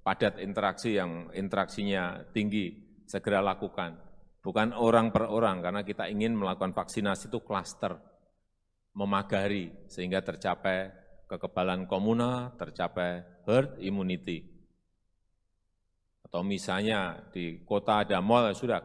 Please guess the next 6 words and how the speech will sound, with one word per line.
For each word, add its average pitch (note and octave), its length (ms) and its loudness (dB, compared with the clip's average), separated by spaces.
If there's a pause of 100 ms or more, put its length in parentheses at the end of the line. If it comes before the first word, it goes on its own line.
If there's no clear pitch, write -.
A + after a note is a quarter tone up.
(1900)
para D#2+ 180 -14
karyawan G2 480 4
di F#2+ 80 -4
mall G2+ 320 0
langsung, G2 480 2 (1200)
karena F2 160 -6